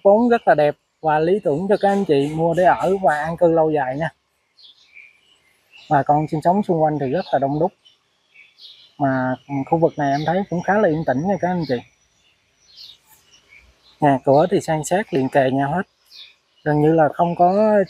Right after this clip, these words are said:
trống, một cái khoảng trống nào hết các anh chị. Ở đằng kia thì em thấy, à, có một số chủ nhà người ta đang xây dựng đó. Tức là khu này có tiềm năng phát triển rất là lâu dài nha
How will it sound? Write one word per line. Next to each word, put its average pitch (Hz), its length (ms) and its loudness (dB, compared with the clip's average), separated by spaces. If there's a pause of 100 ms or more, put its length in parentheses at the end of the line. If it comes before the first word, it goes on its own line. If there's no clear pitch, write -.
(100)
trống, 247 500 2
một 160 100 0 (100)
cái 190 160 -4
khoảng 160 180 0
trống 208 220 0
nào 185 100 -2
hết 190 100 -4 (100)
các 196 60 -4
anh 190 180 -2
chị. 139 100 0 (460)
Ở 170 140 0
đằng 175 220 0
kia 160 200 4
thì 156 80 -2
em 147 200 -2
thấy, 185 220 4
à, 196 200 2 (480)
có 185 460 0 (680)
một 143 120 -4 (100)
số 180 220 4
chủ 185 60 4
nhà 160 260 2
người 135 160 -2
ta 151 120 2
đang 156 220 0
xây 151 220 0
dựng 135 220 -4
đó. 180 120 -4 (600)
Tức 190 140 -4
là 139 180 2
khu 160 140 2
này 131 220 0 (420)
có 196 160 2
tiềm 135 180 2
năng 143 140 0
phát 185 200 -8
triển 143 220 0
rất 208 180 -4
là 139 80 2
lâu 135 240 -2
dài 131 160 0
nha 135 120 -4